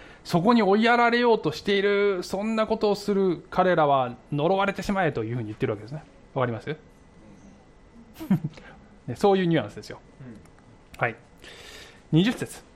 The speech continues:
Speaker 1: 「どうか今、ん？どうか今、私の血が主の御顔から離れた地に流されることがありませんように。」つまり、約束の地以外の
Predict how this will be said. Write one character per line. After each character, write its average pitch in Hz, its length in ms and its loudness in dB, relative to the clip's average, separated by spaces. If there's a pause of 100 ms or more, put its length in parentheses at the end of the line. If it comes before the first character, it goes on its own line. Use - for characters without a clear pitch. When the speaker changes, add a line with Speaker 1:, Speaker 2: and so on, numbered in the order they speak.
(680)
Speaker 1:
「ど 240 300 4
う - 20 -12
か 190 120 4
今、 156 340 2 (300)
ん？ 185 140 0 (520)
ど 214 180 6
う 202 40 2
か 180 120 4
今、 170 260 0 (520)
私 185 340 4
の 202 100 4
血 202 140 -2
が 196 120 6
主 - 200 0
の 208 140 6
御 170 120 2
顔 185 240 2
か 190 120 2
ら 180 100 2
離 190 220 2
れ 185 100 2
た 165 100 0
地 160 160 -2
に 160 180 0 (460)
流 147 220 2
さ 170 160 0
れ 180 100 4
る 156 60 2
こ 143 100 -2
と 151 120 0
が 131 160 -2
あ 135 40 0
り 156 80 2
ま 160 100 0
せ 185 120 -2
ん 160 80 2
よ 131 100 -4
う 113 40 -10
に。」 117 100 -14 (1000)
つ - 80 -4
ま 127 120 2
り、 113 180 -4 (380)
約 147 300 2
束 240 300 0
の 226 140 2
地 214 280 -4
以 214 40 -2
外 196 260 2
の 135 320 0